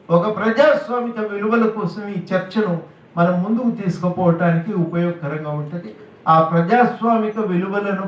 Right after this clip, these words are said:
పాదుకొల్పటమే ఒక లక్ష్యంగా మన ప్రయత్నం ఉండాలి, మన చర్చ ఉండాలి, మన కార్యాచరణ ఉండాలి. అంతకు మించి మనం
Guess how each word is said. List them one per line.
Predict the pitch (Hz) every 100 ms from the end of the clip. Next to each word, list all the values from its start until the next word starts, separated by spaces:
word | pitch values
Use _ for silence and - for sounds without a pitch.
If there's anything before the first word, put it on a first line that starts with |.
| 156
పాదుకొల్పటమే | 147 180 208 208 214 175 185 180 175 196 190
ఒక | 170 170 151
లక్ష్యంగా | 147 - 214 214 220 226 - - - _ _ _ -
మన | 165 170 170
ప్రయత్నం | 165 208 208 220 208
ఉండాలి, | 185 180 175 175 180
మన | 160 156
చర్చ | 165 160 - 208 208
ఉండాలి, | 180 170 175 180
మన | 170 147 -
కార్యాచరణ | 156 185 202 - 170 165 165 151
ఉండాలి. | 156 151 147 - - - -
అంతకు | 160 170 190 214
మించి | 233 233 262
మనం | 226 226